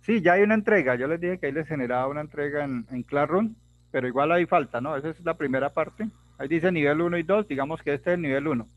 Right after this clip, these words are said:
Son, hay dos ejercicios, uno el ejemplo que les di que fue lo de ayer, otro la modificación, eso es del uno.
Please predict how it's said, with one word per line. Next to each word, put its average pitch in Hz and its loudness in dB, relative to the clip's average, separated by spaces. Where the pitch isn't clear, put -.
Son, 127 -10
hay 135 -4
dos 156 -4
ejercicios, 165 -2
uno 156 -4
el 156 0
ejemplo 143 -2
que 143 -8
les 117 -6
di 131 -6
que 139 -6
fue 135 -6
lo 143 -4
de 151 0
ayer, 160 -2
otro 151 2
la 156 2
modificación, 123 -2
eso 135 -4
es 135 -6
del 151 -2
uno. 147 -4